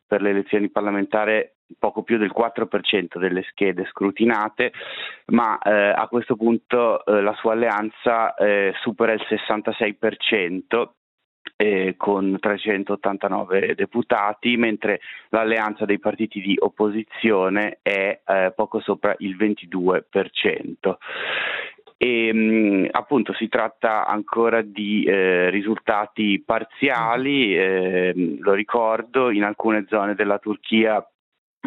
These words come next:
eh, ci sono, in alcune province ci sono più schede scrutinate, in altre ce ne sono meno, fo-, è ancora sicuramente presto per, eh, parlare di, eh, un, un dato certo, ma questa è la direzione finora.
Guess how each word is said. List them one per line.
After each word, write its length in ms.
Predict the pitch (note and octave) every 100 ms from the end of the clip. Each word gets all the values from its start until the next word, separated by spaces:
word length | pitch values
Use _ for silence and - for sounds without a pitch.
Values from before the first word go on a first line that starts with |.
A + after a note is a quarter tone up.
| -
eh, 300 | G#2 G2+ F#2+
ci 140 | - G2+ -
sono, 440 | G#2 G#2 G#2 G2
in 120 | G2+
alcune 320 | G#2 - A2+ G#2+
province 760 | G#2+ G#2 B2+ G#2+ - G2+ F2+ - - - -
ci 160 | - G2
sono 400 | A2 G#2 G#2 G2 -
più 240 | A#2 A#2
schede 460 | G#2+ - G#2+ G2+ G#2
scrutinate, 840 | - F#2+ - G2+ B2+ B2 A#2 - A2
in 200 | F2+ G#2
altre 340 | G2 - G2
ce 160 | - G2
ne 100 | G2
sono 280 | G#2 G2+
meno, 580 | G#2+ A#2+ A2+ A2+ G#2+ - -
fo-, 200 | G#2+ -
è 100 | G2+
ancora 560 | G2 - G2+ G2 F#2+ F#2
sicuramente 500 | - G2 F#2 F#2+ F2+
presto 540 | F#2+ F2 E2 - F2
per, 340 | - E2+ - G2+
eh, 220 | - -
parlare 600 | F2+ F2 F#2+ F2+ F2+ E2+
di, 340 | - D2 E2
eh, 500 | - E2 E2 E2 E2+ - - - - -
un, 320 | G#2 F#2+ F#2+
un 300 | F2+ D#2+ G2
dato 280 | G2+ F#2 E2
certo, 460 | - G2 F2 - G2+
ma 160 | F#2+
questa 560 | - G#2 G2+ - G#2+ -
è 200 | G2 F2+
la 120 | F#2
direzione 720 | F#2 G2 F#2+ - F2 D#2+ E2
finora. 560 | - F#2 E2 - E2